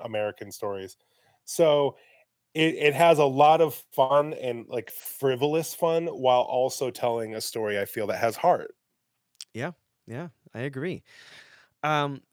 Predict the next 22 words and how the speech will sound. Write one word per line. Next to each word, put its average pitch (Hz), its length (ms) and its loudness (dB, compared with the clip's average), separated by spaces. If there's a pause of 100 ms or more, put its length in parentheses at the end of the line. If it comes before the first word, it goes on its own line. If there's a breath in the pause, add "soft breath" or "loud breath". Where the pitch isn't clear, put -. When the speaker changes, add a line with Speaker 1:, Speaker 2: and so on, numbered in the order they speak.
Speaker 2:
yeah, 214 240 -2
I 147 140 -2
think, - 600 -6 (440)
I - 80 -12
think - 260 -10
that 262 220 -4
this - 480 0
movie 131 800 -4
is 117 560 -8 (680)
<laughs> - 380 -18
basically 180 540 -4
an 143 140 -6
assault 123 600 -4 (100)
on 120 140 -8
your 107 140 -10
senses. 92 760 -14 (880 soft breath)
Um, 120 560 0 (400)
it's, - 680 -4 (500)
<sighs> - 380 -14
it's - 120 -8
chaotic. 143 1000 -2 (1000)
It's - 1000 -4